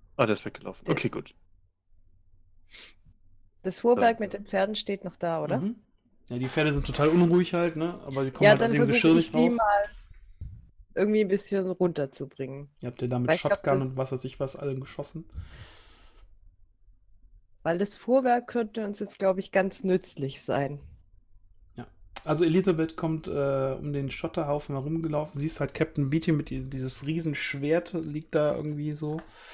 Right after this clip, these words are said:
Speaker 3: Und daneben Balthasar auf dem Rücken mit einer riesigen, klaffenden Wunde in, im Brustkorb. Die blutet wie Sau.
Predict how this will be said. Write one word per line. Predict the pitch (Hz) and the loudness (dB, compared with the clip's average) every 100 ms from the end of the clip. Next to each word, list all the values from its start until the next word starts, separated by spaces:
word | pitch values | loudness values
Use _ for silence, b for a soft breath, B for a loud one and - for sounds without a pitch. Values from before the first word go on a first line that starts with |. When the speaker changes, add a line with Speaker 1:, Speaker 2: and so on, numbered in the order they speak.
| B B B | B B B
Speaker 3:
Und | 156 160 - 151 | 0 0 0 2
daneben | 143 156 165 165 147 | 4 6 6 6 4
Balthasar | 151 170 175 160 151 | 4 4 2 2 2
auf | 151 | 2
dem | - 147 | 0 -2
Rücken | 143 196 208 196 | 0 2 2 2
mit | 165 160 | 2 -4
einer | 143 139 143 147 139 | -4 -2 -2 -2 -2
riesigen, | 180 180 165 160 160 | 0 2 0 0 -4
klaffenden | - 160 160 - 160 151 139 | -2 0 0 0 -2 0 -2
Wunde | 147 165 156 151 | 0 2 2 0
in, | 143 139 135 135 | -4 -6 -6 -8
im | - 135 | -6 -6
Brustkorb. | 131 143 - - - 127 139 - B B B B B - - - - - - - - - - _ _ | -2 -2 -4 -8 -6 -6 -6 -10 B B B B B -16 -18 -20 -18 -18 -20 -20 -20 -20 -20 _ _
Die | - 135 131 139 127 | -12 -8 -6 -6 -6
blutet | 127 151 165 156 143 | -4 -2 -2 -2 -4
wie | |
Sau. | 135 123 107 - | -2 -2 -4 -16